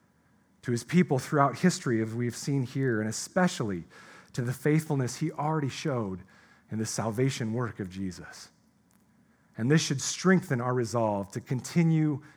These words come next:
in the battle. Mission Fellowship, do not be afraid. Do not be dismayed at the trial before you.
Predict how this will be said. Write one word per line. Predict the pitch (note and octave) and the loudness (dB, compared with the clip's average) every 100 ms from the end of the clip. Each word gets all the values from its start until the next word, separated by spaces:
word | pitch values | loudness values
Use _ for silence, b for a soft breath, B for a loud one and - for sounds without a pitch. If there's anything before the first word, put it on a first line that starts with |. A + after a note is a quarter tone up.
| B | B
in | C3+ | -2
the | A2+ | 0
battle. | A2+ G#2 F2 E2 _ _ _ _ b b b b b b b b b _ _ _ | 0 -2 -6 -12 _ _ _ _ b b b b b b b b b _ _ _
Mission | C#3 C#3 A#2+ | -4 -2 -2
Fellowship, | C3+ B2 A#2+ A#2+ G#2+ | 0 0 -2 -4 -6
do | G#2 C#3+ | -2 0
not | C#3+ C3+ A#2 A2 | 2 2 0 -4
be | B2 A2 | -2 -2
afraid. | G#2+ - C3 A#2+ D#2 - _ _ _ _ _ _ b b b b b A#2 | -4 -8 -6 -4 -6 -12 _ _ _ _ _ _ b b b b b -6
Do | C#3+ C#3+ | -2 -2
not | B2 - B2 | -2 -6 -4
be | C3 | -4
dismayed | G2+ G#2+ - A2 B2 D3+ F#2 D#2 - _ _ _ _ _ _ _ _ _ _ _ _ - | -4 -6 -6 -4 -2 -2 -2 -8 -16 _ _ _ _ _ _ _ _ _ _ _ _ -12
at | - | -12
the | - | -8
trial | C#3 A#2+ G#2 | -2 -2 -2
before | G2 - F#2+ | -6 -10 -12
you. | C#2+ | -12